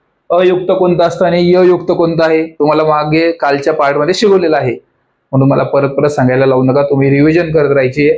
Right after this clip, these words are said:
आजच्या प्रश्नपत्रिकेमध्ये मी यावर सुद्धा उदाहरणं टाकू शकतो किंवा टाकणार किंवा टाकलेले असू शकता. बघूयात पुढचा कोणता प्रश्न आहे आणि त्याचं योग्य उत्तर काय आहे. पुढचा प्रश्न काय दिलाय मित्रांनो, की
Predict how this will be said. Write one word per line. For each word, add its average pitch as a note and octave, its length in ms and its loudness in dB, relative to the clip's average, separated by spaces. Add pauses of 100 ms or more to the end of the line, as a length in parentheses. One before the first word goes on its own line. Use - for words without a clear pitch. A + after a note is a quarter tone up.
(220)
आजच्या C#3 320 -2
प्रश्नपत्रिकेमध्ये D3 920 0
मी D3+ 140 0
यावर C#3+ 300 0
सुद्धा C3+ 260 -4
उदाहरणं C#3 400 -2
टाकू D3 260 -2
शकतो E3+ 420 -2 (420)
किंवा C#3+ 160 0
टाकणार D3+ 460 -2
किंवा - 440 -8
टाकलेले C3+ 360 0
असू F#3+ 220 0
शकता. - 400 -4 (2000)
बघूयात C3+ 420 0
पुढचा D3 240 0
कोणता D3 260 0
प्रश्न C#3+ 320 -2
आहे C#3+ 220 0
आणि C#3+ 240 -4
त्याचं C3 200 0
योग्य C3 260 0
उत्तर B2+ 200 -6
काय B2+ 180 -4
आहे. A#2+ 100 -8 (280)
पुढचा F#3 200 0
प्रश्न G3+ 300 0
काय G3+ 120 0
दिलाय G3 260 0
मित्रांनो, F#3 420 0
की - 480 -6